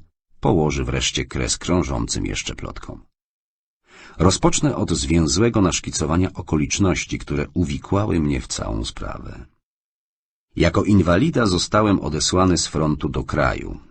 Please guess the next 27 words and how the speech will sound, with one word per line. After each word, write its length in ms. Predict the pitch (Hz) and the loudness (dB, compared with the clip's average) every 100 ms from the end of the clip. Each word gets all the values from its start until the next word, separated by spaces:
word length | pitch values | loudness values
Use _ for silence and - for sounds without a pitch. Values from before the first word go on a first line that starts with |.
| _ | _
i 80 | 76 | -6
po 120 | 71 | -4
kilku 300 | 73 95 82 | 0 2 2
miesiącach 680 | 78 69 - 95 87 69 - | 2 2 2 2 2 -2 -6
w 100 | - | -12
ponurym 540 | - 73 82 76 73 71 | -2 2 4 4 0 0
domu 340 | 78 78 73 | 2 2 0
ozdrowieńców 720 | 67 67 80 98 110 104 87 - - - _ - | -2 0 2 4 4 2 -2 -6 -20 -20 _ -2
otrzymałem 680 | - - 95 80 71 73 73 | 0 2 4 4 4 0 -2
urlop 460 | - 73 64 69 - | -4 -4 -2 -4 -6
zdrowotny. 720 | 64 - 58 - - - 50 - _ _ _ _ - | -6 -6 -6 -8 -12 -12 -12 -14 _ _ _ _ 0
Nie 160 | - 123 | 6 8
miałem 360 | 98 69 65 | 6 4 -2
bliskich 420 | 64 71 - 85 - | -4 -4 -6 -8 -6
krewnych 480 | 82 80 85 104 | -2 0 0 0
ani 160 | 80 71 | 0 -2
przyjaciół, 560 | - 73 82 92 120 107 | 0 2 2 2 0 2
więc 320 | 95 90 - - - - - | 4 2 -2 -14 -20 -14 -4
zastanawiałem 880 | 71 85 - 78 76 80 80 80 | 2 2 4 2 4 4 4 4
się, 160 | 80 85 | 2 0
co 200 | - 85 | 0 2
robić, 460 | 101 95 64 64 - | 4 2 2 -4 -6
gdy 300 | - 65 62 | -4 -2 -2
spotkałem 580 | - - - - - | -4 -6 0 0 2
przypadkiem 640 | - 85 78 73 - 73 65 | 0 0 -2 -4 0 -2 0
Johna 240 | 76 69 67 | -2 -2 -2
Cavendisha. 840 | - 60 60 58 57 50 - 50 | -4 -4 -2 -4 -4 -4 -4 -6